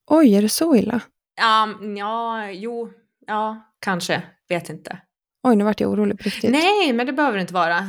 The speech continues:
Speaker 2: Något allvarligt är det inte, men liksom, jag blir så här, "Det här problemet har jag haft förut."
Speaker 1: Ja.
Speaker 2: Och så ska jag ha det igen. Och igen. Just det här med, "Ja, nu ska vi upptäcka hjulet igen."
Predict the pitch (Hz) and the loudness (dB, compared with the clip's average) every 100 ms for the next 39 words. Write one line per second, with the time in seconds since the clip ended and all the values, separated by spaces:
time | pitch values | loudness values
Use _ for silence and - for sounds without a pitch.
0 | 190 202 208 220 240 269 196 170 170 - | -10 -8 0 2 2 2 0 -2 -8 -12
1 | - - 170 156 160 190 202 202 202 196 | -12 -8 -6 -8 -10 -6 -4 -4 -2 -2
2 | 196 190 _ _ _ _ _ _ _ _ | -2 -8 _ _ _ _ _ _ _ _
3 | _ _ _ _ _ _ - 220 202 196 | _ _ _ _ _ _ -6 -2 -2 -2
4 | 180 175 196 214 202 202 175 160 160 185 | -2 -2 -2 -2 -2 -4 -4 -4 -6 -8
5 | 156 131 143 - 220 185 240 381 - - | -6 -6 -8 -2 -2 0 -2 -4 -10 -20
6 | _ _ _ _ _ _ _ - 208 233 | _ _ _ _ _ _ _ 0 2 2
7 | 220 214 240 - - 254 226 185 180 185 | -2 -4 -6 -6 0 2 2 0 -2 -6
8 | 170 123 185 254 - _ _ _ _ _ | -8 -8 -10 -14 -16 _ _ _ _ _
9 | _ _ _ _ 262 285 180 - - - | _ _ _ _ 0 2 0 -6 -6 -2
10 | 254 240 214 180 170 185 - 208 170 143 | 2 4 4 4 0 -2 -2 -2 -2 -4
11 | 208 247 381 - 240 233 214 170 165 170 | -4 -2 -2 -4 -4 0 2 2 0 -4
12 | 170 - 101 165 | -2 -4 -6 -10